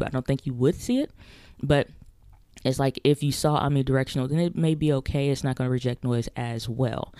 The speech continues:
But when you think on the flip side, so you gotta think condenser microphones, really noisy. You're gonna pick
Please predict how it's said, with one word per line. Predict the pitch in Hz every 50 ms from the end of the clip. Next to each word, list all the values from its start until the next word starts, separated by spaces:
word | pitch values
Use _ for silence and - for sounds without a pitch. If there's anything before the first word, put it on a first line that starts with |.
| - - - - - - -
But | 135 143 185 170 151 156 - - - - - - -
when | - 135 139
you | 127 135
think | 131 - 139 131 117 - - - -
on | 131 123
the | 117 123
flip | - - - 185 233 247 -
side, | - - 135 123 120 113
so | - -
you | 139 135
gotta | - 135 127 -
think | - 135 131 117 _
condenser | - 139 131 139 151 160 - 165
microphones, | 160 160 160 - 160 - 160 156 156 151 - - - - - - - - -
really | - 135 143 139 139
noisy. | 139 135 123 120 113 - -
You're | -
gonna | - 131 127
pick | 123 - 131 123 - -